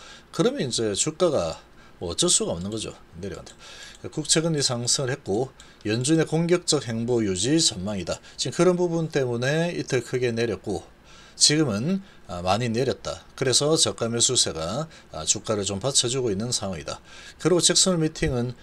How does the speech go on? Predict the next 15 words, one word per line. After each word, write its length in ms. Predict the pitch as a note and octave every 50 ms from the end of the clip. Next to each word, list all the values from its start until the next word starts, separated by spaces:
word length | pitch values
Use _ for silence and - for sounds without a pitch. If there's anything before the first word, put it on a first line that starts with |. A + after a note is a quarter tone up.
| - - -
내일 420 | - G2+ G#2 C3 E3 G3 F#3+ E3+ D#3
밤에 320 | - C#3+ D3+ D3 B2+ F#2
열립니다. 480 | E2 D#2+ F2+ A2 A2 - - - - - - - - - - - -
이제 500 | F3 - F#3 F3+ E3+ D#3 B2 G#2 F2+ - - - - - - - - - - - - - - - - - - - -
불확실성이 840 | - E3+ E3+ G3 G3+ F#3+ - F#3 E3+ - - B2+ A2 A#2+ C3 G#2+ E2 - - - - - - - -
지나가기 500 | - - A#2+ A#2+ B2+ C#3 C#3+ D3+ D3 C3
일보 240 | C3+ D3+ D#3 D#3 C#3+
직전까지 500 | B2 D#3+ D#3+ - - E3 - C#3+ A#2 G2+
와 140 | F2+ F2+ F#2+
있죠. 260 | F#2+ - - D2+ C2+ - - - - - - - - -
자, 160 | - - -
그러면 400 | F#2 - D3 E3+ E3+ E3 D#3 C#3+
불확실성이 460 | - E3+ F#3 F3+ - - F3 - D3+ -
지나가고 420 | - G#2+ A2 A#2 B2+ C#3 B2 A#2+
나면 300 | A#2 G2+ E2+ D#2+ F#2